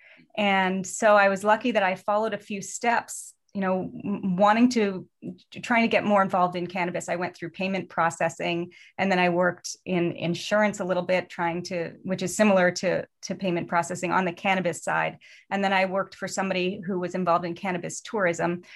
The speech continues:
And while working for him, I saw how passionate everybody was. And, and by now it was after twenty eighteen, we did legalize in Canada.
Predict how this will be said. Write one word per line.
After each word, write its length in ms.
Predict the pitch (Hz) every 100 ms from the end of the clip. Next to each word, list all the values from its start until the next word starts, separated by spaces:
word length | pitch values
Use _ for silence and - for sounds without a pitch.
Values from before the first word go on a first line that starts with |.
| - -
And 160 | 196 196
while 200 | 202 214
working 340 | 220 220 202
for 120 | -
him, 380 | 190 220 196 170 -
I 120 | 185
saw 260 | - 190 196
how 400 | - 214 247 254
passionate 640 | - 180 208 - 202 165
everybody 480 | 165 165 165 165 165
was. 220 | 156 156
And, 220 | - 196 190
and 180 | 202 202
by 140 | 208
now 280 | 202 214 226
it 80 | 202
was 280 | 202 202 196 -
after 320 | 180 185 202
twenty 380 | 185 214 196 185
eighteen, 600 | 190 180 - 196 185 185
we 100 | 180
did 200 | 170 202
legalize 540 | 202 202 208 185 170 170
in 120 | 175
Canada. 520 | 170 170 165 165 170